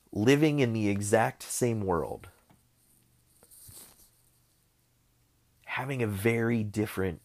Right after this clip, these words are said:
experience, ultimately because of what they are programmed to believe. We don't get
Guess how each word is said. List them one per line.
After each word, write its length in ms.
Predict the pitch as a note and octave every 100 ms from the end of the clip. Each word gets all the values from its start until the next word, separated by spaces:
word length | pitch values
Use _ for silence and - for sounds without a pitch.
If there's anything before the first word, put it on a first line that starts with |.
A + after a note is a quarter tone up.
| -
experience, 1120 | G2 - - A#2+ A2+ E2+ - - - - - _ _ _ _ _ _ _ _ _ _ _ _ _ _ _ _ _ _ _ _ _ -
ultimately 640 | C#3 - B2+ A#2+ - G#2
because 760 | G2 F#2+ - C#3 G#2+ F#2+ F#2+ - _ _ _ _ _ _ _ _ _ _ _ _ _ -
of 160 | G#2+
what 180 | A2 C3
they 160 | - B2
are 80 | G#2
programmed 800 | - - C#3 C#3+ A#2 G#2 G2+ G2
to 100 | G#2
believe. 580 | A#2 C3 C3+ D#2 - - _ _ _ _ _ _ _ _ _ _ _ _ _ _ _ _ _ _ _ _ _ _ _ _ _ _ _ _ _ _ _ _ _ _ _ _ _ _ _ _ _ _ _ _ _ _ _
We 300 | G2+ C3 F3+
don't 480 | E3+ D3+ C#3+ - F#2+
get 400 | A#2 C#3+ B2+ -